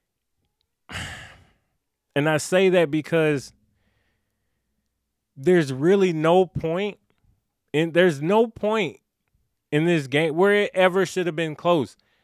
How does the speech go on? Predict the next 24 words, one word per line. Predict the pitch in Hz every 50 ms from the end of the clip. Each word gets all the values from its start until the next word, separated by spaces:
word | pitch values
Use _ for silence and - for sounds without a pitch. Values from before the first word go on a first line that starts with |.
| _ _ _ _ _ _ _ _ _ _ _ _ _ _ _ _ _ _ _ -
Uh, | -
one | 202 151 151 196 226 233 220 208
would | 208 202 196
even, | 208 214 220 180 208 190 165 151 147 - _ _
one | 151 208 254 269 254
would | 233 226 233
even | 233 226 202 196 170
argue | 143 175 185 202 190 185 202
the | 170 180 156
fact | - - 180 180 175 170 -
that | 170 160 160 147 - _ _ _ _ _ _ _ _ _ _ _ _ _ _ _ _ _ _ _ _ _ _ _ _ _ _ _ _ _ _ _ _ _ _ _ _ _ _ _ _ _ _ _ _ _ _ _ _ _ _ _ _ _ _ _ _ _ _ _ _ _ _ _ _ _ _ _ _ -
if | 165 156 -
Colorado | - 240 - 220 233 208 185 180 180 208 202 214 196
has | 185 185 175 139 120
better | 110 104 98 131 147 170 185 180 -
clock | - 165 160 170 175 165
management, | 156 156 170 180 180 185 175 - - 190 196 185 _ _ _ _ _ _ _ _ _ _ _ _ _ _ _ _ _ _ _ _ _ _ _ _ _ _ _ _ -
we | - 185 208 208
might | 185 170 190 214 220 214 190 170
be | 214 214 196
having | 185 196 208 208 185 208 196
a | 202 190
different | 151 175 185 175 196 190 165
conversation. | 190 190 185 180 175 160 - 175 175 180 170 - 127 92 85